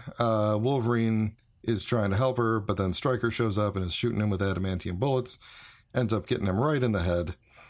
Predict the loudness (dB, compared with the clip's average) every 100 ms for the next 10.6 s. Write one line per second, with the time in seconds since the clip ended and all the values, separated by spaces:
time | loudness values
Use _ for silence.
0 | -20 _ -2 0 0 0 0 -2 0 0
1 | 0 0 0 0 -2 -2 -4 -4 -2 -2
2 | -2 -2 -2 -2 -4 -2 0 0 0 -2
3 | -2 0 0 -2 -2 -2 -2 -2 -2 -2
4 | -2 -4 -6 -4 -6 -4 -4 -2 -4 -8
5 | -14 _ _ _ -4 -2 -2 -2 -4 -4
6 | -6 -8 -10 -12 -14 _ _ _ _ -10
7 | -6 -6 -4 -6 -8 _ _ _ _ _
8 | -6 -6 -6 -8 -10 _ _ _ -20 _
9 | -20 -20 -20 _ _ _ _ _ _ -2
10 | 0 2 0 -2 -6